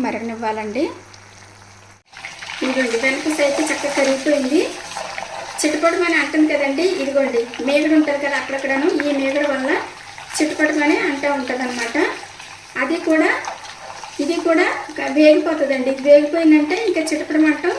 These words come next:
తగ్గిపోతుంది. ఇప్పుడు ఏం చేయాలంటే, ఇదిగోండి, ఇప్పుడు కొంచెం మునగ చిగురు వేయాలన్నమాట. వేస్తే అసలు చాలా బాగుంటుందండి, స్మెల్ అయితే అదిరిపోతుంది అనమాట. ఓకేనండి,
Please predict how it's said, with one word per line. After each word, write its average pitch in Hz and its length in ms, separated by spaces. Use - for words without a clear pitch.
తగ్గిపోతుంది. 269 580
ఇప్పుడు 277 220
ఏం 294 160
చేయాలంటే, 269 460
ఇదిగోండి, 247 360
ఇప్పుడు 277 200
కొంచెం - 320
మునగ 262 300
చిగురు 294 320
వేయాలన్నమాట. 226 600
వేస్తే 269 320
అసలు 262 200
చాలా 294 300
బాగుంటుందండి, 277 680
స్మెల్ 262 420
అయితే 262 180
అదిరిపోతుంది 262 600
అనమాట. 226 300
ఓకేనండి, 277 420